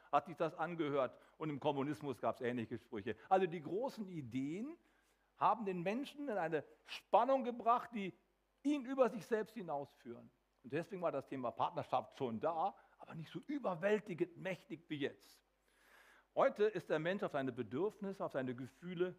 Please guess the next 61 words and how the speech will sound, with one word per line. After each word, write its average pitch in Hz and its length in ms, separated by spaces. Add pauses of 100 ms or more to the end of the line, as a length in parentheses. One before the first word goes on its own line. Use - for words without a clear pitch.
(120)
zurückgeworfen. 113 920 (240)
Was 143 140
anderes 139 400
gibt 175 220
es 117 160
nicht 107 200
mehr. 104 240 (460)
Und 123 80
jetzt 175 160
musst 214 160
du 175 60
quasi 185 280
ständig 226 380
in 233 120
dich 196 160
reinhorchen. 156 600
Wie 139 80
geht's 196 400
mir? 190 160
Wie 147 120
fühle 208 300
ich 156 80
mich? 196 220
Tut 165 220
mir - 80
das 131 240
gut? 190 340 (320)
Und 180 80
ich 135 80
sag 175 220
dir 180 160
eins: 175 280
Das 240 360
tut 214 200
dir 208 120
nicht 311 280
gut. 120 300 (580)
Wenn 165 100
du 180 80
zu 196 140
viel 214 180
in 208 120
dich 196 180
reinhorchst, 202 560
dann 170 120
hörst 190 120
du 180 60
so 190 100
viele 240 260
Stimmen. 240 360
Besser, 196 240
du 196 60
hörst 214 180
auf 180 80
den 185 140
lieben 185 160
Gott, 233 200
das 156 60
ist - 100
besser. 202 240
Ja? 160 200